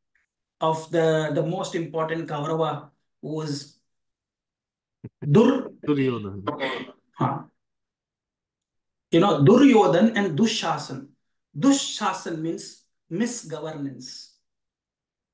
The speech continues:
Speaker 1: और दुर्योधन means जो दुरुपयोग करे अपना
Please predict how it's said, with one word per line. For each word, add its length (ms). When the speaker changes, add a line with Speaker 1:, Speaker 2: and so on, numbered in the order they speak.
Speaker 1:
और 360
दुर्योधन 680
means 220
जो 420
दुरुपयोग 1200
करे 320
अपना 640